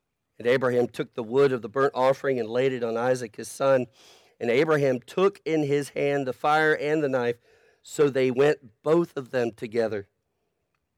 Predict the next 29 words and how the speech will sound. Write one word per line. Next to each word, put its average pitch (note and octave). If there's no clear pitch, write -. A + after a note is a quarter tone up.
And A#2+
Isaac B2+
said C3
to C3+
his A#2+
father B2
Abraham, A#2
'My C3
father.' D#3
And A2+
he B2
said, B2+
'Here A#2+
I D#3
am, E3
my A#2
son.' G#2+
He C3+
said, C#3
'Behold, D3
the A2+
fire C#3
and C3
the A2
wood, C#3+
but B2+
where's D3
the F3+
lamb D#3